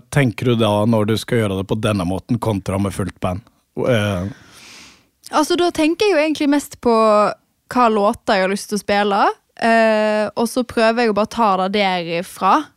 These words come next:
Speaker 2: Og så
Speaker 1: Mm.
Speaker 2: er det jo alltid forskjellig, jeg er vant til veldig masse forskjellige oppsetninger, spesielt i år. Ehm, og når en er litt sånn der, en ny artist, så, så må en jo på en måte også prøve å tilpasse seg alt, for en har lyst til å gjøre mest mulig.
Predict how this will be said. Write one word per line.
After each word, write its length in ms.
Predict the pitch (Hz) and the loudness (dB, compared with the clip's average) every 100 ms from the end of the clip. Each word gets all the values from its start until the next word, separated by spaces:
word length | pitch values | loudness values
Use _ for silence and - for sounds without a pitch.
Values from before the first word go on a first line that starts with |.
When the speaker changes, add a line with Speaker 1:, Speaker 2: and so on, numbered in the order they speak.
| _ | _
Speaker 2:
Og 100 | 254 | -2
så 120 | 233 | 2
Speaker 1:
Mm. 40 | 247 | 2
Speaker 2:
er 60 | 277 | 2
det 80 | 214 | 2
jo 60 | 208 | -2
alltid 300 | 240 269 233 | -2 -6 -6
forskjellig, 840 | - 262 - 269 220 196 185 185 - | -8 -6 -2 -2 -2 -4 -4 -4 -4
jeg 140 | 214 226 | -2 -2
er 20 | |
vant 320 | 226 247 214 190 | 0 0 0 -4
til 140 | - 185 | -8 -4
veldig 220 | 196 233 | -2 0
masse 160 | 240 240 | 0 -2
forskjellige 460 | 233 233 233 208 190 | -6 -2 -2 0 -2
oppsetninger, 800 | 202 _ - - 185 - 185 269 | -4 _ -12 -10 -10 -8 -4 -4
spesielt 640 | - 254 240 233 220 - - | -4 -4 0 0 -2 -8 -6
i 60 | 185 | 0
år. 240 | 202 269 - _ _ _ _ _ | 0 0 -6 _ _ _ _ _
Ehm, 680 | 220 220 214 214 208 208 214 | -2 0 0 0 0 -2 -2
og 80 | 220 | -2
når 120 | 220 | -2
en 80 | 220 | -2
er 220 | - 214 | -2 -2
litt 140 | 196 202 | -2 -4
sånn 120 | 208 202 | -4 -4
der, 160 | 185 185 | -4 -4
en 140 | 208 | -4
ny 340 | 202 202 190 185 | -2 -4 -4 -4
artist, 480 | 190 214 202 - - | -4 -6 -8 -12 -6
så, 380 | 196 190 202 208 | -2 0 -2 -2
så 140 | 220 | 0
må 200 | 220 214 | 0 0
en 60 | 196 | -2
jo 60 | |
på 80 | 190 | -6
en 80 | 196 | -6
måte 220 | 196 208 | -6 -4
også 80 | 208 - _ | -4 -6 _
prøve 340 | - 214 202 214 | -6 -4 -2 -4
å 60 | |
tilpasse 720 | 214 220 208 - 190 185 - 185 | -4 -6 -6 -8 -8 -8 -10 -8
seg 340 | 175 175 196 _ _ _ _ 190 | -8 -8 -12 _ _ _ _ -2
alt, 320 | 185 226 - | -2 -4 -6
for 100 | 214 | -4
en 60 | |
har 100 | 214 | -2
lyst 280 | 208 214 - | -4 -6 -8
til 80 | 190 | -6
å 80 | 196 | -4
gjøre 160 | 196 185 | -4 -4
mest 240 | 202 - | -8 -10
mulig. 360 | 190 190 190 | -12 -8 -8